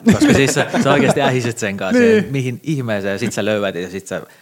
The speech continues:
Speaker 2: Se on
Speaker 1: se
Speaker 2: pakotettu laittaa siihen
Speaker 1: Niin.
Speaker 2: johonkin ihan tyhmään paikkaan, ja
Speaker 1: Kyllä,
Speaker 2: sit se on
Speaker 1: kyllä.
Speaker 2: siinä, ja sitten kaikki sanoo, että miksi tää väylä on täällä.
Speaker 1: Niin, tismalle.
Speaker 2: <laughs> Ja sit päästään, kun päästiin tähän huonoon puoleen vielä, niin kun pää-, käytiin näitä positiivisia asioita tässä läpi, niin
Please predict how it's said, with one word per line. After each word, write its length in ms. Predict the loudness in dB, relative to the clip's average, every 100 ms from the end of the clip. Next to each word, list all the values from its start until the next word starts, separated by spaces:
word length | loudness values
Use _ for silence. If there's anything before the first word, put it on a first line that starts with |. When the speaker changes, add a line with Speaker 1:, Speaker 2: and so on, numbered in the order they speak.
| _ -14 -4
Speaker 2:
Se 100 | -2
on 80 | 0
Speaker 1:
se 40 |
Speaker 2:
pakotettu 480 | 2 2 2 0 0
laittaa 320 | 0 0 -2
siihen 280 | 2 2 4
Speaker 1:
Niin. 100 | 2
Speaker 2:
johonkin 360 | 2 2 0 -2
ihan 380 | 0 2 2 0 -4
tyhmään 400 | 0 0 2 0
paikkaan, 520 | 0 -2 -2 -8 -8
ja 80 | -10 -10 -6
Speaker 1:
Kyllä, 260 | -6 -4
Speaker 2:
sit 160 | -2 0
se 80 | 2
on 40 | 4
Speaker 1:
kyllä. 20 |
Speaker 2:
siinä, 300 | 4 2 0
ja 60 | 0
sitten 180 | -2 0
kaikki 280 | 0 0
sanoo, 160 | -2 0
että 100 | 2
miksi 160 | 0 0
tää 160 | -2
väylä 240 | 0 0 -2
on 100 | -2
täällä. 260 | -2 -2 -4 -4
Speaker 1:
Niin, 180 | -2 0 0 2
tismalle. 400 | 0 0 -2 -4 -10 -10 -8
Speaker 2:
<laughs> 1600 | -8 -8 -12 -14 _ -20 -20 -20 _ -20 _ _ -20 -20 _
Ja 60 | 4
sit 180 | 4 4
päästään, 280 | 2 2 0
kun 100 | 2
päästiin 300 | 0 2 2
tähän 160 | 4
huonoon 380 | 4 4 4 4
puoleen 320 | 4 4 4
vielä, 260 | 4 4 4
niin 160 | 2 -2 _ _ _ -10 -4 0
kun 300 | 0 -2 -2
pää-, 180 | 0 4
käytiin 220 | 4 4
näitä 140 | 2 4
positiivisia 600 | 4 4 4 4 4 4
asioita 240 | 4 2
tässä 160 | 2 2
läpi, 280 | 2 2
niin 160 | 2 0